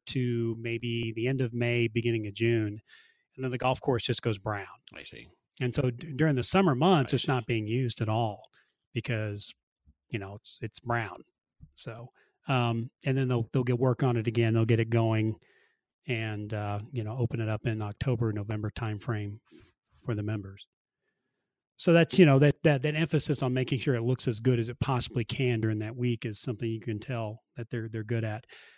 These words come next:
Speaker 1: I will say, uh, so, uh, the, the, w-, when I, when I got there early in the morning, we got there super early. You know, we were one of the first groups that got in. They've got a rule that you can't run. So, um, do you know the
Speaker 2: <laughs>
Speaker 1: camping chairs that, uh,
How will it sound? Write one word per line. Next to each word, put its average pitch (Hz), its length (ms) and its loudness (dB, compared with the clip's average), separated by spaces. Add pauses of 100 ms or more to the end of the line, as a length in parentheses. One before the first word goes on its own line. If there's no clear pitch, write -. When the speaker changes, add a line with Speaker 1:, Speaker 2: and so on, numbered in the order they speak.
(160)
Speaker 1:
I 156 60 6
will 226 160 10
say, 190 160 6
uh, 160 100 6
so, 160 360 6
uh, 156 280 4
the, 151 260 -4
the, 139 440 2
w-, 135 200 -4
when 139 140 0
I, 127 300 0
when 131 140 0
I 123 60 2
got 139 280 2
there 127 180 2
early 139 300 4
in 123 60 0
the 123 60 0
morning, 117 520 0 (420)
we 147 80 0
got 165 140 6
there 131 100 2
super 151 400 4
early. 143 300 4
You 127 140 -4
know, 123 100 -2
we 117 200 -4
were 120 140 -4
one 123 140 -2
of 113 60 -4
the - 40 -8
first 131 300 -2
groups 127 180 -4
that 123 100 -8
got 120 220 -2
in. 113 300 -4 (480)
They've 151 100 2
got 247 160 10
a 208 60 8
rule 220 280 10
that 156 160 6
you 147 120 6
can't 170 340 2
run. 123 480 2
So, 127 420 2 (380)
um, 117 480 -2 (1300)
do - 80 4
you 254 40 6
know 254 200 8
the 143 300 2
Speaker 2:
<laughs> - 80 -6
Speaker 1:
camping 190 420 4
chairs 113 500 4
that, 120 320 -2
uh, 110 320 -2